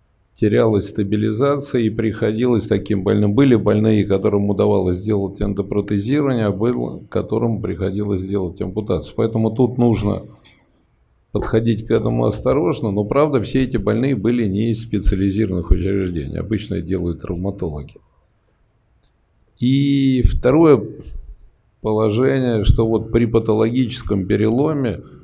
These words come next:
нужно до начала лечения всегда получить морфологическое подтверждение. Это тоже, с моей точки зрения, спорное положение, особенно при переломах там, верхнего отдела бедра, потому что эти больные,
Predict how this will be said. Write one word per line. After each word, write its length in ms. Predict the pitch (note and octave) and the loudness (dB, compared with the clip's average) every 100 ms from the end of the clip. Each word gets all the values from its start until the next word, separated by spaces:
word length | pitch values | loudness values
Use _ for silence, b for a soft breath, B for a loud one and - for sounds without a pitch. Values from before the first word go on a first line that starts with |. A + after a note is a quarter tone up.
| B - | B -6
нужно 640 | G#2+ C#3 C3 A2+ A2+ G2 D#2+ | -2 0 0 -2 -2 -4 -6
до 320 | E2+ B2+ B2+ | -4 -2 0
начала 540 | G#2+ G#2 - A#2 A2 | 0 -2 0 0 2
лечения 680 | G#2 G2+ G2+ D3 D#3 C#3 A#2 | 2 2 -2 -2 -2 -2 -4
всегда 420 | F2+ A2 F#2+ A2 A#2+ | -4 -6 -2 -2 -2
получить 540 | G#2+ G2+ F2 C3 B2 | -4 -4 -4 -6 -4
морфологическое 880 | G#2 - G2+ G2 G2+ A2+ G#2+ - F#2+ | -6 -4 -2 -2 -2 -4 -6 -2 -2
подтверждение. 800 | G#2 F#2+ A2 A2 G#2 G#2 F2+ F#2 | -2 -2 0 0 0 0 0 -2
Это 120 | F#2+ | -4
тоже, 460 | - A#2+ F#2+ F2 B B B B | 0 0 0 -2 B B B B
с 100 | - | -4
моей 220 | G#2 G#2+ | 2 2
точки 440 | G#2 G#2 G2+ A2 | 2 0 0 -2
зрения, 680 | G2+ A2+ A2 G#2+ G#2 F#2+ - B B B B _ | 2 2 2 0 0 -2 -6 B B B B _
спорное 560 | - - C3 G#2 G2+ A2+ | -18 -2 2 4 4 0
положение, 680 | A#2 C#3+ D3+ C#3 D#3 C#3 G#2 | 0 0 2 0 -2 0 -2
особенно 540 | F#2+ - C#3+ B2+ A2 | -2 0 0 2 0
при 200 | A2+ A2 | 2 0
переломах 800 | - G#2+ G#2 G#2+ B2+ A#2 F#2+ - | 0 0 2 2 0 -2 -4 -2
там, 220 | G2+ F#2 | -2 0
верхнего 480 | G#2+ G2+ - F#2 F#2+ | 0 0 0 0 0
отдела 400 | G2 F#2+ G#2 F#2+ | -2 0 0 0
бедра, 380 | F2+ G#2 A#2+ - | -2 -2 0 -2
потому 260 | - G#2+ F#2 | -2 -2 2
что 140 | - | 2
эти 160 | G#2 F#2+ | 2 -4
больные, 640 | F#2 G#2+ A2 B2+ A2+ G#2 | -2 -2 0 -2 -2 -6